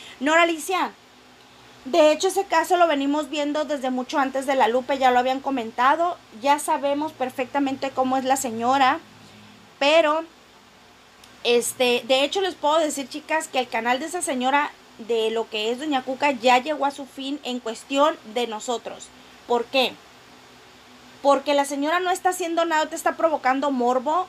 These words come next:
y el morbo son ustedes, entonces yo no puedo hacer nada en contra de ustedes porque ustedes son las que están provocando el morbo. Ella dice algo y ustedes saltan y lueguito se van a darle vistas y reproducciones a la señora. Entonces dígame usted qué puedo hacer yo ahí.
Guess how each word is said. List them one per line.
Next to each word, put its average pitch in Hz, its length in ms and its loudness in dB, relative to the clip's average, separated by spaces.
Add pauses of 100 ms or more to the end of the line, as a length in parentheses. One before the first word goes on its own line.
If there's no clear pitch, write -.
y 247 100 0
el 233 100 2
morbo 302 320 2
son 330 180 -2
ustedes, 320 640 0
entonces 269 280 -4
yo 311 80 -2
no 339 140 0
puedo 339 140 4
hacer 339 280 0
nada 320 180 -2
en 330 120 -6
contra 311 380 -2
de 311 80 -6
ustedes 285 360 -2
porque 285 260 -4
ustedes 349 680 2 (380)
son 277 220 2
las 311 140 0
que - 80 -10
están 262 280 0
provocando 247 560 0
el 240 120 0
morbo. 277 500 2 (500)
Ella 349 280 2
dice 359 320 -2
algo 359 320 2
y 330 60 -8
ustedes 302 400 -4
saltan 320 540 -4
y 277 100 -6
lueguito 247 380 -6
se 302 160 -4
van 262 320 4
a 233 120 2
darle 240 320 0
vistas 320 360 -8
y 320 40 -6
reproducciones 247 640 -8
a 277 40 -4
la 247 100 -2
señora. 214 360 -6 (3000)
Entonces 254 380 0
dígame 311 300 2
usted 294 220 0
qué 294 100 2
puedo 285 200 2
hacer 269 240 0
yo 269 80 -2
ahí. 302 260 2